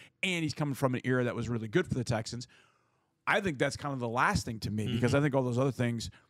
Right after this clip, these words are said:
Speaker 1: will make him a better head coach, will make him a better head coach for these players and for this organization at this time.
Speaker 2: No doubt. Okay, uh, you were in Mobile, and normally last week's In the Lab and this week's In the Lab would totally center around what you saw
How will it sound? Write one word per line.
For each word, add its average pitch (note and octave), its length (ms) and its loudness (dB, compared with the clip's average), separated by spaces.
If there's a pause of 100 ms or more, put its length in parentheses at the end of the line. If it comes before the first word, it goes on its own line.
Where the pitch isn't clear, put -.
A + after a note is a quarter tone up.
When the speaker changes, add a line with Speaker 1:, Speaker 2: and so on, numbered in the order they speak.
(140)
Speaker 1:
will C#3 120 2
make C3+ 280 0
him C3 360 2
a A#2+ 80 0
better G#2+ 180 2
head A2 180 0
coach, D3 340 4
will B2+ 80 -2
make A2+ 160 -4
him G#2+ 80 0
a G2 40 0
better A2 180 0
head G#2+ 160 -2
coach C3 260 0
for - 160 -6
these A#2+ 300 -4
players D#3 500 0
and A2+ 140 -6
for - 100 -10
this B2 220 -2
organization A2+ 640 -6
at A#2+ 180 -6
this G#2+ 160 -12
time. - 280 -14 (440)
Speaker 2:
No G#2+ 100 -6
doubt. G2 320 -10 (680)
Okay, C#3+ 300 4 (100)
uh, F3+ 100 2 (140)
you A3 140 6
were A#3+ 200 8
in F3 220 4 (200)
Mobile, B2+ 540 4
and D3 160 4
normally D#3+ 540 6 (500)
last E3 320 4
week's E3+ 220 0
In D3+ 80 0
the C#3 80 4
Lab C3 340 6
and A#2+ 100 0
this D3 160 4
week's D#3 200 -2
In C#3+ 60 -4
the B2+ 60 -2
Lab A#2+ 300 2
would A2+ 180 -4
totally A#3+ 480 6
center F3+ 440 2
around D3 300 4
what C#3+ 120 0
you C#3 100 -6
saw B2+ 500 0